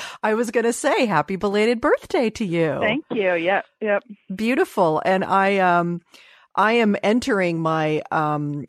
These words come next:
Speaker 1: fifth decade in June.
Speaker 2: Wow.
Speaker 1: Yes, I'm turning, I'm
Speaker 2: Wow.
Speaker 1: turning fifty, and, uh,
Speaker 2: You're so young.
Speaker 1: <laughs>
Speaker 2: You're so young and adorable.
Speaker 1: Thank you, Anne. <laughs> Thank you.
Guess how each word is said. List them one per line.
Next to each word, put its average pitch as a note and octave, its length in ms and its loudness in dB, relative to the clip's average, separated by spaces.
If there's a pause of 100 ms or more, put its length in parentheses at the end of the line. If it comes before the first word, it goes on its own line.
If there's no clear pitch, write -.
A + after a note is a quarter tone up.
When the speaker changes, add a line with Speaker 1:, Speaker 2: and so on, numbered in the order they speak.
Speaker 1:
fifth F3+ 460 -2
decade C#3 680 0
in D#3+ 340 0
June. D#3+ 760 2
Speaker 2:
Wow. D#3 60 -2 (240)
Speaker 1:
Yes, D#3+ 640 -2
I'm F3+ 120 0
turning, G3+ 260 2
I'm F#3 220 -2
Speaker 2:
Wow. G#3 40 -2
Speaker 1:
turning C4 340 -2
fifty, D#3+ 920 0
and, D#3+ 400 2
uh, D#3 400 2
Speaker 2:
You're - 100 -4
so A3 120 0
young. A3+ 840 -4 (200)
Speaker 1:
<laughs> D#4+ 540 4 (920)
Speaker 2:
You're - 300 0
so B3 140 2
young B3 440 0
and B3 120 0
adorable. A#3 840 2 (500)
Speaker 1:
Thank C#4+ 340 0
you, A#3+ 160 2
Anne. E3+ 120 2
<laughs> B3 240 0
Thank - 420 0
you. G4+ 80 2